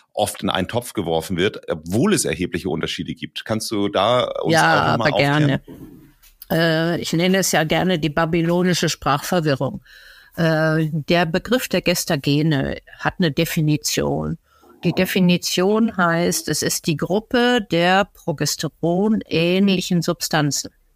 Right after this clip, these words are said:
Speaker 2: Das heißt schon mal, dass die Ursprungssubstanz das Progesteron ist,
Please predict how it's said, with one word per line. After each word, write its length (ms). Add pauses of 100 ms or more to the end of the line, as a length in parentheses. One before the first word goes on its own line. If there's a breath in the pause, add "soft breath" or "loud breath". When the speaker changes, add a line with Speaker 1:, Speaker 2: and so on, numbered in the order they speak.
(720 soft breath)
Speaker 2:
Das 280
heißt 460
schon 340
mal, 580 (280 loud breath)
dass 240
die 140
Ursprungssubstanz 1800 (440 soft breath)
das 280
Progesteron 920
ist, 480